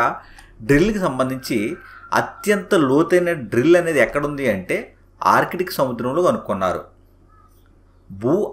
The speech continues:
అంతర్నిర్మాణాన్ని తెలుసుకోవడానికి ఒక ఆధారమే డ్రిల్. ఇది అత్యంత లోతైన డ్రిల్ ఆర్కిటిక్ సముద్రంలో కనుక్కున్నారు. ఇది పన్నెండు కిలోమీటర్ల లోతు కలిగి ఉంది. తర్వాత అగ్నిపర్వత విస్ఫోటనం అంటే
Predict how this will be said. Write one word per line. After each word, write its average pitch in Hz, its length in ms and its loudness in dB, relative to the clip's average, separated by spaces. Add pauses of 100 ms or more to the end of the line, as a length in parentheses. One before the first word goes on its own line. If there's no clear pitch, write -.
(120)
అంతర్నిర్మాణాన్ని 147 1160 0
తెలుసుకోవడానికి 143 760 0 (140)
ఒక - 80 -2 (160)
ఆధారమే 143 380 2 (140)
డ్రిల్. 110 280 0 (380)
ఇది 131 160 -2 (180)
అత్యంత 175 440 0 (140)
లోతైన 147 360 0 (140)
డ్రిల్ 147 260 -4 (200)
ఆర్కిటిక్ 123 380 -6
సముద్రంలో 123 360 -4
కనుక్కున్నారు. 104 500 -4 (420)
ఇది 151 180 2 (600)
పన్నెండు 160 440 4
కిలోమీటర్ల 139 580 4 (520)
లోతు 156 200 4
కలిగి 104 320 0
ఉంది. 90 160 -8 (880)
తర్వాత 107 260 -2
అగ్నిపర్వత 156 480 2 (100)
విస్ఫోటనం 120 720 0 (260)
అంటే 104 200 0